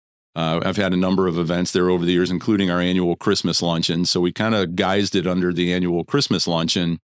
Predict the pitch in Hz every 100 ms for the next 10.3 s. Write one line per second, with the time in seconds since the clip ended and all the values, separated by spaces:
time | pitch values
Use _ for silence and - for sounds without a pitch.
0 | _ _ _ _ 101 98 95 95 98 98
1 | 92 117 113 - 98 101 - 95 92 92
2 | 87 95 92 92 92 90 95 92 90 87
3 | 78 - _ 117 117 92 87 101 98 -
4 | 101 95 85 87 95 98 85 80 80 95
5 | 85 87 - - - 90 - 107 117 -
6 | 110 98 92 87 87 82 85 87 87 76
7 | 78 - - _ _ _ 95 98 98 113
8 | 117 104 98 90 87 85 82 85 - 90
9 | 78 73 78 - 160 - 101 92 - 165
10 | - 143 107